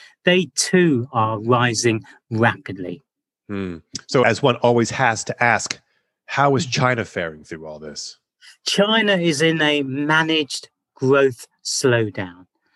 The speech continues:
Speaker 1: Fixed asset investment, so this is infrastructure and real estate, uh, uh, mainly,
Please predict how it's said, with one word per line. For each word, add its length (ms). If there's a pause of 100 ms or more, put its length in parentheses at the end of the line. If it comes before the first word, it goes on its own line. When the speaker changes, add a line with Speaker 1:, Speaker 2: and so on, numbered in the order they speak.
(160)
Speaker 1:
Fixed 360
asset 400
investment, 920 (200)
so 180
this 280
is 180
infrastructure 960 (380)
and 200
real 300
estate, 600 (300)
uh, 260 (440)
uh, 340
mainly, 760